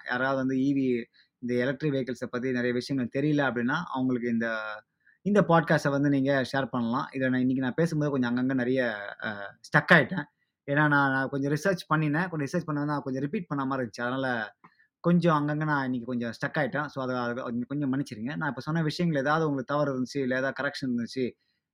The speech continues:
இல்ல, ஆ, இன்னும் நிறைய நல்லா பேசலாம் அப்படின்னு நீங்க யோசிச்சீங்க அப்படின்னா, நீங்க கொஞ்சம், ஆ, இந்த சாட்லயோ,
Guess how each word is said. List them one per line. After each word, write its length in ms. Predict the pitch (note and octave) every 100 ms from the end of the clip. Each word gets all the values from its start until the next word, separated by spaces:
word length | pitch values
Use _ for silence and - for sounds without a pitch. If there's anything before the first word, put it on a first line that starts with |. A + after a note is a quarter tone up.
| -
இல்ல, 520 | C#3+ D3 D3+ D3 D3
ஆ, 200 | C#3 C3+
இன்னும் 200 | C#3+ D#3
நிறைய 300 | D3 C#3+ C#3
நல்லா 240 | C3+ C#3
பேசலாம் 520 | C3 C3+ - C3+ B2 A#2
அப்படின்னு 80 |
நீங்க 300 | B2 A#2+ A#2+
யோசிச்சீங்க 200 | B2 -
அப்படின்னா, 320 | B2+ A#2 B2 D#3
நீங்க 340 | B2+ A#2+ A2
கொஞ்சம், 500 | A2 A2+ A2+ G#2+ G#2 G#2
ஆ, 140 | A2 G#2 G#2+ A2 -
இந்த 160 | A#2+ - C3+
சாட்லயோ, 480 | C3 A#2+ A2+ A#2